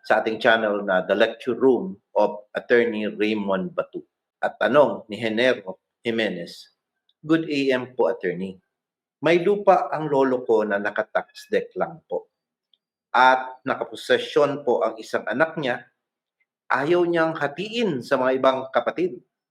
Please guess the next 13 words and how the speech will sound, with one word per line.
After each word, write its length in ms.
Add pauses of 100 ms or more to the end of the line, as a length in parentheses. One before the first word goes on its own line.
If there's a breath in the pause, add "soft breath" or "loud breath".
(920)
Ano 160
po 160
ang 240
dapat 400
naming 320
gawin? 320 (720)
May 320
pinirmahan 800
na 80
po 160
kami 320
sa 160
barangay. 560